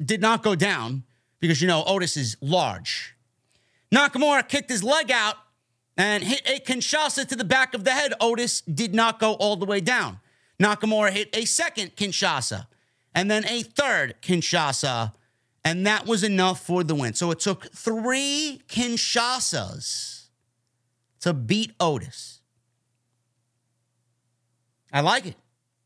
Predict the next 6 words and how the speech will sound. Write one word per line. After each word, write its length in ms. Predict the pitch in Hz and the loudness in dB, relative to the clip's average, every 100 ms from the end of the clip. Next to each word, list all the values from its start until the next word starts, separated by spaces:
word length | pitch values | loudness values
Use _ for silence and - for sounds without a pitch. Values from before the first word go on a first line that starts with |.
| _ _ _ _ _ _ _ _ _ _ | _ _ _ _ _ _ _ _ _ _
One 260 | 123 233 240 | 2 2 2
didn't 200 | 247 233 | 0 2
get 140 | 240 | 0
the 60 | 214 | 2
job 320 | 208 294 190 | 2 2 0
done. 200 | 113 | -8